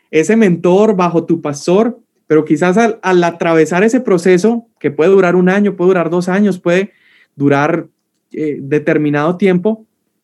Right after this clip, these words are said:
pero quizás al, al atravesar ese proceso vas a poder servir al Señor de una manera más excelente y de una manera,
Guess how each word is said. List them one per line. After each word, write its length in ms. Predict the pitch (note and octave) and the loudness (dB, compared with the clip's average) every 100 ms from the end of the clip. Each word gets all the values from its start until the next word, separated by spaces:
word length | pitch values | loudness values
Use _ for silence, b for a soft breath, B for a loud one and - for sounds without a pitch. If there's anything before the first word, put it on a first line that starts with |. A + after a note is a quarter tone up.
| _ - | _ -4
pero 240 | D#3 D3+ | 0 0
quizás 520 | D3+ D3+ C#3 G#3+ A3 F3+ | 0 -6 -2 0 0 2
al, 220 | E3 D#3 | 0 0
al 120 | D3+ D3+ | -2 -2
atravesar 480 | D3 D3+ D3 D#3 | -2 -2 -2 0
ese 140 | F#3 G#3 | -2 0
proceso 360 | B2 F3 F3+ | -2 0 2
vas 180 | E3 D#3+ | 0 0
a 120 | F#3 | -4
poder 420 | F3+ D#3 D3 D3 b b b - | 0 0 0 -2 b b b -16
servir 580 | - E3 D3+ D#3 G#3+ | -2 0 2 2 2
al 140 | B3 A#3+ | 2 0
Señor 380 | G3 G#3 A#3 E3+ | 0 2 2 0
de 80 | |
una 100 | E3 | 0
manera 340 | F3 D3+ D3 D#3+ | 0 0 0 0
más 240 | D#3+ E3 | 0 -2
excelente 540 | F3 - C#3 C3+ C#3 C#3 | -4 -4 -2 -2 -2 -2
y 60 | |
de 80 | B2+ | 0
una 120 | C#3 | -2
manera, 500 | D#3+ C#3 C3+ D3+ D3 | -2 -2 -2 -2 -6